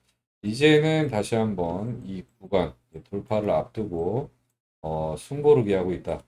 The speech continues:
아, 이렇게 일단은 봐주시면 좋을 것 같고요. 일봉상 보시면은, 예, 지루한 흐름을 좀 계속 이어가다가 작년 오월부터 해서,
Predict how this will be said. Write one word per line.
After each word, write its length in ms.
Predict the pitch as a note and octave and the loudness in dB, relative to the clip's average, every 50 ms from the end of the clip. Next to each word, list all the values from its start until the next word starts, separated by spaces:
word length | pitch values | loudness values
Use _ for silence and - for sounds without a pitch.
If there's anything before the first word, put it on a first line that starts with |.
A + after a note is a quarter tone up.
| _ _ | _ _
아, 60 | - E2 | -8 -6
이렇게 320 | F2+ A2+ A2+ A2+ - G#2+ | -4 -4 -4 -4 -2 -4
일단은 340 | F#2 - G2+ F#2+ G2+ G#2+ G#2 | -4 -2 -4 -4 -4 -4 -4
봐주시면 500 | F#2+ F2 E2+ F2 E2+ - - G2+ G#2 G2+ | -4 -4 -4 -4 -6 -6 -6 -6 -6 -6
좋을 200 | F2 E2 D#2+ - | -6 -10 -8 -4
것 80 | G#2+ | -2
같고요. 420 | G2+ F#2 F2+ - - F2+ G2+ A2 A2 - _ _ _ _ _ _ _ _ _ _ _ _ _ _ | -2 -2 -2 -4 -6 -8 -8 -8 -10 -12 _ _ _ _ _ _ _ _ _ _ _ _ _ _
일봉상 640 | - D3+ F3 F3 G#3 G#3 G3 F3+ F#3 F3+ E3+ E3 C#3 | 2 4 6 6 6 6 6 6 6 4 4 4 2
보시면은, 680 | A2+ G2+ G#2 - A2 G2+ F#2+ F2+ G2 G#2 G2+ - - - _ _ _ _ _ _ _ _ _ _ _ _ _ _ _ _ _ _ _ _ _ _ _ - F#2+ | 0 0 0 -2 -2 0 0 0 2 0 0 -2 -4 -10 _ _ _ _ _ _ _ _ _ _ _ _ _ _ _ _ _ _ _ _ _ _ _ -8 -6
예, 240 | F#2+ F#2 F#2 - - _ | -4 -4 -4 -6 -10 _
지루한 500 | - - C3+ C3+ E3+ F#3 F3+ F3 E3+ D3+ | -10 -6 -2 2 4 4 6 6 4 4
흐름을 540 | D3+ D3+ D3+ D3+ D3 C#3+ C#3+ C#3+ C#3+ C#3 C3 | 4 4 4 4 2 2 0 -2 -2 -2 -2
좀 180 | B2+ B2 A#2 | -2 -2 -4
계속 240 | G#2+ F#2+ F2 G2+ G#2+ | -6 -8 -6 -4 -2
이어가다가 800 | G2 F2+ G2 G#2+ G2 F#2+ F2 E2+ E2+ E2 F2 G#2+ A2+ A#2 A#2+ A#2+ | 0 2 2 2 4 2 2 0 0 0 2 4 4 4 4 2
작년 380 | A#2 - F#2+ G2+ A2+ A#2+ A2+ | 0 -4 -6 -4 -2 -2 0
오월부터 500 | G#2 G2+ A2 A#2+ A#2+ A#2+ A#2 A2 - - | 0 2 4 4 4 2 0 -4 -4 -2
해서, 500 | B2 C3 B2+ - G2+ F#2+ G2 G2+ G2 - | -2 -2 0 0 -2 -2 0 -2 -4 -6